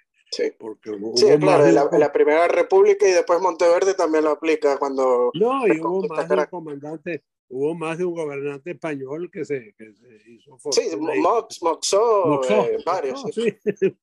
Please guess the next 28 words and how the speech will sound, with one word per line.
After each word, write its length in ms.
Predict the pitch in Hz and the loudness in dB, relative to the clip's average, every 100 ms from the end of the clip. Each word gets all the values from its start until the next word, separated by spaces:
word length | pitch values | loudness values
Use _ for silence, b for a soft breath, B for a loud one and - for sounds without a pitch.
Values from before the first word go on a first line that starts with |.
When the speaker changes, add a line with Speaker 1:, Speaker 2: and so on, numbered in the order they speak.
| _ | _
Speaker 2:
<laughs> 160 | _ | _
Moxó 540 | 220 - _ 220 226 _ b b | -4 -4 _ -8 -8 _ b b
es 160 | 180 | -12
por 240 | - 214 - | -6 -6 -6
el 120 | 185 | -10
más 200 | 160 160 | -10 -10
nota-, 360 | 175 165 165 151 | -10 -12 -12 -12
notable. 500 | 151 147 160 151 120 - B B _ | -10 -10 -8 -10 -10 -18 B B _
<coughs> 920 | 185 453 - 440 - - - 330 123 _ _ _ | -2 0 2 0 -4 -8 -8 -14 -16 _ _ _
Pero, 380 | - 160 160 131 _ _ _ _ _ _ | -10 -8 -8 -12 _ _ _ _ _ _
eh, 440 | 147 143 135 127 _ _ _ _ _ _ _ _ _ _ _ _ _ _ | -6 -6 -8 -12 _ _ _ _ _ _ _ _ _ _ _ _ _ _
son 240 | - 165 | -14 -14
cosas 460 | 151 190 220 247 240 | -8 -6 -6 -8 -14
que 220 | 185 139 | -14 -14
son 260 | - 170 156 | -12 -14 -10
parte 300 | 196 208 208 | -12 -10 -8
de 100 | 170 | -8
la 80 | 127 | -10
historia. 500 | - - - _ - _ _ _ _ _ _ _ _ _ | -16 -20 -20 _ -20 _ _ _ _ _ _ _ _ _
Entonces, 500 | 127 123 151 151 139 | -10 -4 -2 0 -2
tratar 500 | 139 139 - 220 214 | -4 -6 -2 -2 0
de 160 | 196 | -4
cambiarla, 640 | - 123 104 107 113 117 95 90 87 | -6 -14 -12 -12 -12 -12 -14 -20 -18
de, 120 | - | -16
de, 260 | - 95 - _ _ _ _ | -14 -14 -16 _ _ _ _
de 240 | 110 123 | -2 0
disimularla, 1080 | 123 117 139 120 117 123 143 143 120 110 101 | 0 -2 -4 -2 -2 -2 -2 -2 -4 -12 -16
de, 220 | 98 92 | -16 -20